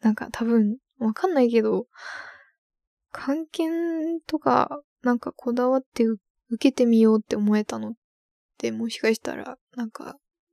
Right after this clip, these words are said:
<laughs> 出発のこと出発って書いたのがいじられたりしてたから、そういう <laughs> ところなのかもしれないし、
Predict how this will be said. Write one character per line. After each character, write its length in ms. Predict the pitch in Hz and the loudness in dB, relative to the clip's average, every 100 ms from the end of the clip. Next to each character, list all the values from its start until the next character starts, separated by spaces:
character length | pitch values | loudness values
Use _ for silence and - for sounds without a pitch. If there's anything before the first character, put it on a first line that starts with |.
| _ _ _ _ | _ _ _ _
<laughs> 520 | - - 180 220 - - - - - | -12 -8 -6 -6 -8 -14 -16 -16 -16
出 180 | - - - | -16 -10 -4
発 260 | 240 262 | -2 0
の 140 | 247 233 | 0 0
こ 140 | 233 | 0
と 120 | 220 | 0
出 180 | 208 202 | 0 -2
発 260 | - 220 220 | -6 -8 -10
っ 20 | |
て 160 | - 240 | -8 -6
書 100 | 247 | -4
い 80 | 220 | -4
た 120 | 226 | -4
の 120 | 220 226 | -6 -6
が 100 | 226 | -8
い 100 | 220 | -6
じ 160 | 226 | -4
ら 120 | 226 | -4
れ 140 | 226 226 | -4 -4
た 120 | 269 | -6
り 220 | 262 - _ _ - | -10 -12 _ _ -16
し 140 | 285 - | -14 -10
て 120 | 226 | -8
た 140 | 247 | -8
か 140 | - 247 | -10 -14
ら、 200 | 240 226 _ _ - | -14 -16 _ _ -16
そ 160 | - 220 | -14 -10
う 40 | |
い 220 | 214 - | -6 -2
う 40 | 226 _ - - | -2 _ -12 -8
<laughs> 320 | - - _ | -8 -10 _
と 120 | - 233 | -6 -2
こ 140 | 233 | 0
ろ 120 | 233 | 2
な 100 | 220 | 2
の 140 | 208 208 | 2 -4
か 100 | 226 | -8
も 120 | 226 | -8
し 120 | - | -6
れ 100 | 220 | -6
な 100 | 233 | -4
い 60 | 220 | -6
し、 260 | 220 - | -6 -12